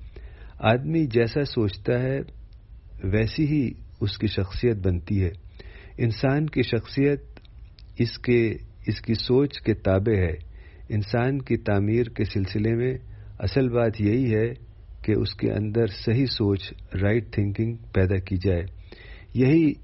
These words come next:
انسانی تعمیر کا نقطۂ آغاز ہے، starting point ہے۔ Karl Marx نے اس ترتیب کو الٹ دیا تھا، یعنی اس کے مطابق یہ سسٹم ہے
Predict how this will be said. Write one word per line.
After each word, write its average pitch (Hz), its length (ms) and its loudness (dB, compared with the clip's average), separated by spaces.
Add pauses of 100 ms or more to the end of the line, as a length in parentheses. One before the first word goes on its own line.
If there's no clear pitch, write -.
(100)
انسانی 120 640 0 (280)
تعمیر 104 420 4
کا 104 340 0
نقطۂ 104 420 -2
آغاز 95 560 2
ہے، 101 180 2
starting 92 600 -2
point 92 420 0
ہے۔ 90 120 -2 (720)
Karl 131 280 4
Marx 123 480 0
نے 127 300 2 (320)
اس 139 140 4 (440)
ترتیب 117 540 2
کو - 380 0
الٹ 104 340 2
دیا 92 180 4
تھا، 87 240 -4 (560)
یعنی 113 320 4
اس 117 160 -2
کے 127 100 0
مطابق 113 580 0
یہ 107 120 2
سسٹم 107 560 0
ہے 113 220 2